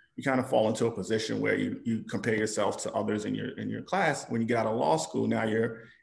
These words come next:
in there with people from other law schools. And then you realize we're all learning the same thing. And there's really nothing that puts me at a disadvantage or advantage over anybody else except for me and my work habits and my work study, right? Um, so I think all of that stuff,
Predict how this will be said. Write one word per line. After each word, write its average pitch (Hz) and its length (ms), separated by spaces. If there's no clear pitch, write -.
in 123 140
there 117 180
with 110 160
people 120 220
from - 120
other 110 180
law 107 220
schools. - 340
And 113 100
then 139 80
you 139 100
realize 127 460
we're 135 200
all 131 200
learning 123 240
the 110 80
same 117 280
thing. 120 400
And 120 200
there's 123 320
really 127 280
nothing 113 380
that 113 240
puts 139 220
me 127 160
at 110 100
a 101 60
disadvantage 117 760
or 110 120
advantage 113 360
over 113 160
anybody 120 400
else 113 180
except - 260
for 110 80
me 110 300
and 104 80
my 104 100
work 101 280
habits - 400
and 104 80
my 104 100
work 110 220
study, 104 440
right? 104 260
Um, 95 380
so - 120
I 127 60
think 139 380
all 139 200
of 156 60
that 139 180
stuff, 120 460